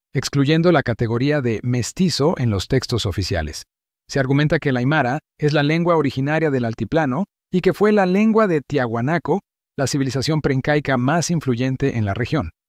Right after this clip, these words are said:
Sin embargo, Cerrón Palomino refuta esta visión desde un enfoque lingüístico, argumentando que el aymara no se originó en el altiplano, sino en la sierra central del Perú, y que la lengua predominante en Tiahuanaco fue el puquina,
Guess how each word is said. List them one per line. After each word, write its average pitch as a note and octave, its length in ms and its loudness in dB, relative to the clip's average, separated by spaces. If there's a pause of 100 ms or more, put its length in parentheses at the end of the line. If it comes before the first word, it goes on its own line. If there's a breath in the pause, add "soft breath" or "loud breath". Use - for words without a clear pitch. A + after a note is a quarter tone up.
(280)
Sin D3 160 0
embargo, D#3 400 2 (280)
Cerrón D3+ 420 0
Palomino E3+ 500 2
refuta C#3 520 0
esta B2 220 -2
visión B2+ 400 -2
desde A#2 220 0
un C3 140 0
enfoque B2+ 380 -2
lingüístico, B2 680 0 (260)
argumentando C3+ 680 2
que B2+ 140 -2
el A#2 80 0
aymara C3 480 0
no D#3 240 0
se F3 120 0
originó C#3 480 0
en C#3+ 100 0
el A#2 120 0
altiplano, A2+ 680 -2 (300)
sino B2+ 220 0
en B2 80 2
la A#2 80 0
sierra E3 460 2
central C#3 480 -2
del C3 140 -4
Perú, C#3 280 -2 (300)
y D3+ 80 -2
que D3 100 0
la C3 100 2
lengua G3+ 340 4
predominante C#3 840 2
en A#2 100 -4
Tiahuanaco B2 680 0 (240)
fue E3+ 320 2
el D#3 260 0
puquina, C3+ 580 0